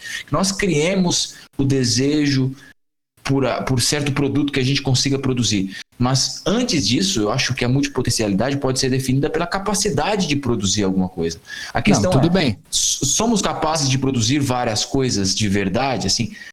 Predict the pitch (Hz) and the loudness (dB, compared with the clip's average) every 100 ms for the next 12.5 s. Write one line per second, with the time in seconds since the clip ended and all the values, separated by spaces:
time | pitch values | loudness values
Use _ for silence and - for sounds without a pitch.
0 | _ - 117 95 92 98 95 98 98 101 | _ -4 -2 0 0 0 2 0 0 -2
1 | 110 180 175 147 151 143 143 135 139 135 | 0 0 2 0 0 0 0 0 2 2
2 | 131 131 127 127 131 117 127 131 - 120 | 2 2 0 0 0 0 0 -2 -2 -2
3 | 113 113 117 117 117 117 - 113 113 110 | -2 -4 -2 -2 0 -2 0 0 0 0
4 | 107 - 127 127 127 - 117 117 117 113 | -2 -2 2 2 2 0 -4 -2 -4 -2
5 | 107 113 110 110 107 107 110 107 113 113 | -2 -2 -4 -2 0 0 0 0 0 0
6 | - 107 - 110 101 120 123 117 110 - | -2 -2 0 -2 0 0 2 0 -2 -6
7 | - - - 131 135 135 - 135 214 185 | -10 -10 -4 -2 -2 -4 -2 0 0 0
8 | 120 104 - 135 175 190 226 196 165 135 | 0 -2 0 -2 0 0 0 0 0 2
9 | 139 135 123 123 160 - 151 123 - 143 | 0 0 0 0 -2 -2 0 0 2 0
10 | 139 107 - 110 101 95 98 - - 131 | 0 -4 0 0 2 2 -2 -10 -2 -2
11 | 131 185 202 175 165 131 127 123 113 107 | 0 0 2 2 2 2 2 2 2 0
12 | 139 - 120 113 | -2 0 -2 -2